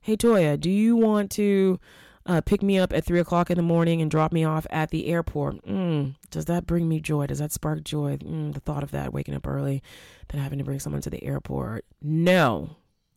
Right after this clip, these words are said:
See how easy that is? No. <laughs> So think about what sparks joy for you. What excites you when they ask you, um, to go to this? Like, you don't have to say yes to everything.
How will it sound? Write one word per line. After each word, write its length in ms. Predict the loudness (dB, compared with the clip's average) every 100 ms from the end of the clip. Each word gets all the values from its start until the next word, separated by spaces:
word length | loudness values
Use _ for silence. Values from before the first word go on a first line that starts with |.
| _ _ _ -6
See 140 | 0
how 100 | 2
easy 240 | 0 -2 -2
that 120 | 0
is? 260 | -2 -6 _ -6
No. 840 | 0 2 4 4 4 0 -4 -8 0
<laughs> 60 | 0 0 -4 -6 -6 -20 -18 -16 -16 -10
So 180 | 2 2
think 220 | 4 2
about 220 | 4 4
what 160 | 4 2
sparks 280 | 2 -2 0
joy 200 | 2 2
for 100 | 2
you. 100 | 2
What 220 | 2 0
excites 480 | -4 -2 0 0 0
you 80 | 0
when 160 | 0
they 140 | 0 -2
ask 380 | -4 -4 -4 -4
you, 260 | -4 -4 -10 -20 -20 -20 _ -4
um, 400 | -2 -2 -6 -12 _ _
to 140 | -6 -2
go 240 | 2 2
to 80 | 2
this? 320 | -2 -4 0
Like, 480 | 2 2 0 -6 -20 _ _ _ _ _ _
you 100 | 4
don't 100 | 4
have 140 | 4 2
to 80 |
say 120 | 2 2
yes 200 | 2 -2
to 80 | -6
everything. 460 | -6 -8 -10 -14